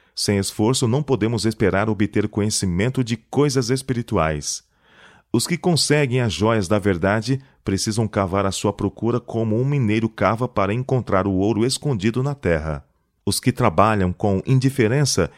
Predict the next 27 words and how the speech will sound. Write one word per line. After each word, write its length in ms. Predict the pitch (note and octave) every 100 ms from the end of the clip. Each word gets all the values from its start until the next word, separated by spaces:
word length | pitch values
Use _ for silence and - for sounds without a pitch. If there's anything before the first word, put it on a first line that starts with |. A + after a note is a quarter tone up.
| -
e 80 | F#2+
não 160 | F#2+ B2
se 140 | C3
dedicam 540 | A#2+ A2+ F2 C3+ B2+ G#2+
completamente 920 | - C#3+ C3 B2+ G#2+ G#2 D3 D#3 D3+ - -
não 320 | G#2 G2+ A#2+
serão 400 | C3+ A#2 F#2+ B2+
bem-sucedidos. 1120 | F2 C#3+ C#3 C#3+ - B2 E2+ E2 D#2+ D2+ - - _ _ _ _
Jovens 680 | D#2 D2+ A2 A#2 F2 E2 - -
e 60 |
idosos 720 | G2+ G#2 G2 G#2 A#2 C#3+ - - -
devem 500 | F#2 G#2+ B2 A2+ A#2
ler 220 | F#2+ A#2
a 60 | B2
palavra 500 | - G#2+ G#2 C3 C#3+
de 140 | C#3
Deus. 560 | A#2 F2 D#2 D2 - - _ _ _ -
E 80 | A#2
não 220 | A2+ G3
somente 520 | - D#3+ A2 E3 F3
devem 360 | D3 D3 D3 F#3
lê-la, 520 | E3+ G#2+ G#2 E2 C#2 _ _ -
mas 360 | G2 A2+ A2+ G2
estudá-la 580 | A#2 A#2 - G#2+ A#2+
com 160 | A2+ A#2
muita 340 | G2 A#2 C#3+
atenção, 580 | C#3 D#3 D3 - E2+ D#2+